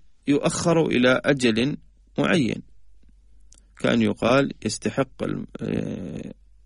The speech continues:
آه، يستحق المهر المؤخر بعد سنة، فبعد سنة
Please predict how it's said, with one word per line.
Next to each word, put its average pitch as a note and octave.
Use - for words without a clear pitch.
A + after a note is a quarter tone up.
آه، F#2+
يستحق G#2+
المهر G#2+
المؤخر C3+
بعد D#3+
سنة، F#2+
فبعد G#2+
سنة A2